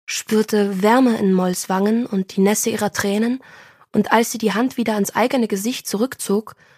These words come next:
schmeckte sie das Salz der Tränen deutlich an den Fingern und sah, dass ihre Tochter mittlerweile Fältchen um die Augen hatte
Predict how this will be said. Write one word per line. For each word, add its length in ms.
schmeckte 480
sie 120
das 200
Salz 300
der 160
Tränen 440
deutlich 440
an 60
den 120
Fingern 400
und 160
sah, 180
dass 160
ihre 220
Tochter 320
mittlerweile 560
Fältchen 480
um 100
die 140
Augen 260
hatte 300